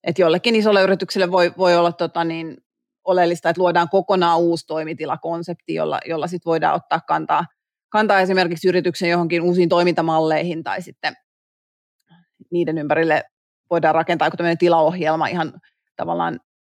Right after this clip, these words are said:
heidän työskentelymallia palveleva tämmöinen uniikki kokonaisuus. Ja sit kun on se tilakonsepti valmiina, niin sitä me voidaan sit lähteä, lähteä jalkauttamaan sinne asiakkaan tiloihin, että, ja päivittää sit sitä mukaan, kun aika ja tarpeet muuttuu. Ja,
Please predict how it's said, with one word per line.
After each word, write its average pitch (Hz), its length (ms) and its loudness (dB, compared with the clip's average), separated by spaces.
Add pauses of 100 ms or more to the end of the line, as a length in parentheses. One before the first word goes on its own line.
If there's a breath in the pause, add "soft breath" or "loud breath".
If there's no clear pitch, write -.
(220)
heidän 165 320 2 (120)
työskentelymallia 151 960 -2
palveleva 127 540 -4 (180)
tämmöinen - 280 -16
uniikki 165 420 -12 (360)
kokonaisuus. - 760 -6 (840)
Ja 170 60 -6
sit 165 160 -4
kun 170 120 -4
on 202 60 2
se 233 60 0
tilakonsepti 190 560 0
valmiina, 175 360 2
niin 160 100 0
sitä 151 200 -4
me 156 120 -2
voidaan 156 300 -2
sit 175 140 -12
lähteä, - 380 -8 (140)
lähteä 180 280 -2
jalkauttamaan 160 680 0
sinne 170 200 -12
asiakkaan - 520 -12
tiloihin, 113 460 -12
että, - 240 -10 (1300)
ja - 220 -2
päivittää 151 520 0
sit 156 200 -10
sitä 120 200 -8
mukaan, 139 320 -4
kun 139 120 -2
aika 165 220 0
ja 202 120 2
tarpeet - 420 0
muuttuu. 117 460 -10
Ja, 123 140 -6